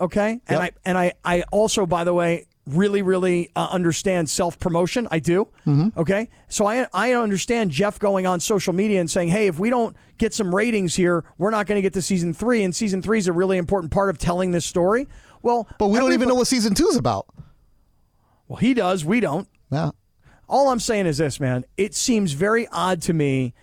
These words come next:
Speaker 1: that H B O would put out a show that did so well last year in a time when nobody's thinking basketball. Th-, people are thinking baseball. They're
Speaker 2: Exactly.
Speaker 1: thinking the start
Speaker 2: That
Speaker 1: of
Speaker 2: caught me,
Speaker 1: football.
Speaker 2: too.
Speaker 1: Why is that?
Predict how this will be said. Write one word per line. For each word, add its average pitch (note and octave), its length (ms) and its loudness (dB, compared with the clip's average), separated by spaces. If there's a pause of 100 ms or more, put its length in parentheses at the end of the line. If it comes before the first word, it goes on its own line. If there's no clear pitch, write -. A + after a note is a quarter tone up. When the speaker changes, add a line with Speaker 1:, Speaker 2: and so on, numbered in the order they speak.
(120)
Speaker 1:
that E3+ 140 0
H F3+ 240 -2
B F#3 180 0
O E3 180 2
would D3 220 0
put G3 160 0
out G3 160 2
a F#3 60 2
show F3 260 0
that D3+ 120 0
did C3+ 180 -2
so - 300 0
well G3+ 280 2
last F3+ 380 -2
year B2+ 360 0 (380)
in F#3+ 140 0
a F3+ 60 0
time G#3+ 500 -2
when E3+ 260 0
nobody's G3+ 400 0
thinking F3+ 240 -2
basketball. E3 640 -4
Th-, A3 160 -2
people G#3+ 220 2
are - 20 -2
thinking F3+ 220 0
baseball. A#3 560 0
They're D#3 100 -2
Speaker 2:
Exactly. D4+ 200 0
Speaker 1:
thinking F#3+ 220 -2
the E3+ 60 -2
start F#3 200 0
Speaker 2:
That F3 60 2
Speaker 1:
of - 60 -6
Speaker 2:
caught A3 160 2
me, F#3+ 120 0
Speaker 1:
football. A3 160 2 (120)
Speaker 2:
too. - 40 -14 (360)
Speaker 1:
Why G3+ 280 0
is A#3+ 200 0
that? C#3 200 -6